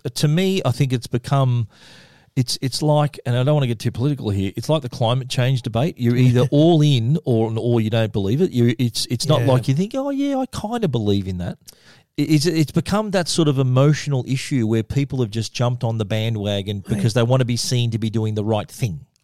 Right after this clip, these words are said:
Speaker 2: I
Speaker 1: But the, I think that the logic and knowledge, I think, is that they, they've left that part out.
Speaker 2: And you know what? I have actually thought about the climate change debate in a similar way. Um, though, let me be clear: my belief in climate change is much higher than it is in the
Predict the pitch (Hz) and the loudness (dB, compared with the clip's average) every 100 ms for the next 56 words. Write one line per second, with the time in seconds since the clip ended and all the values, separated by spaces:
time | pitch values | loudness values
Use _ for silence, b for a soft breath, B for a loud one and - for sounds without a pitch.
0 | - 190 240 247 233 127 135 127 123 170 | -12 -4 0 2 2 2 2 0 2 2
1 | 123 131 131 120 143 123 131 120 110 123 | 2 2 2 4 4 2 0 0 2 2
2 | 131 117 98 110 104 107 117 101 110 101 | 4 2 0 0 0 -2 -2 -2 -2 -2
3 | 113 113 104 117 - 107 104 87 80 160 | 0 2 2 0 0 -4 -4 -6 -6 -2
4 | 170 226 220 156 143 151 151 147 156 170 | 0 0 2 2 0 -2 -4 -2 0 0
5 | 165 160 - 131 143 135 131 139 139 131 | 0 -2 -6 -6 -2 -2 -2 -2 -2 -2
6 | 127 135 123 120 - 131 127 127 131 120 | -4 -4 -4 -6 -8 -4 -4 -2 -4 -4
7 | - 139 117 117 123 110 - 175 b b | -6 -6 -4 -2 -4 -6 -12 -14 b b
8 | b b 123 123 127 120 117 - _ _ | b b -2 -2 -2 -4 -6 -10 _ _
9 | - 143 139 127 - 151 127 120 117 165 | -4 0 0 0 -4 -6 -6 -8 -6 -4
10 | 135 120 123 135 127 123 151 190 185 143 | -2 -4 -4 -2 -2 -2 0 0 0 -4
11 | - 151 127 - 127 123 131 127 139 135 | -4 -4 -4 -6 -6 -6 -8 -6 -6 -6
12 | - 156 139 127 127 120 127 123 127 120 | -4 -2 -2 -2 -4 -6 -6 -6 -6 -6
13 | 117 | -8